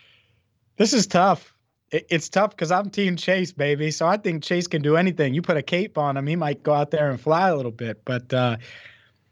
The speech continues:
I, I don't know if, uh, Ja'Marr Chase, if I like his chances of blocking Myles Garrett. Can, can Penei Sewell maybe box out Denzel Ward j-, just once,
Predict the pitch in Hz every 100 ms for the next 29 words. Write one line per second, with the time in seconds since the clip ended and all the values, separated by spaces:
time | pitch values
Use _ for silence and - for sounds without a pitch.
0 | _ _ _ _ _ _ - - 147 180
1 | 196 185 180 160 - 156 143 127 143 156
2 | 151 - 151 135 127 139 135 139 139 -
3 | 143 131 135 120 117 135 131 - 123 120
4 | 120 113 - 117 113 92 _ _ _ _
5 | _ - - 147 139 - - 143 123 151
6 | 170 151 - 165 151 151 135 104 139 143
7 | 143 139 135 151 - _ _ _ 139 139
8 | 131 139 131 123 127 139 - _ _ _
9 | - 156 139 175 135 143 156 -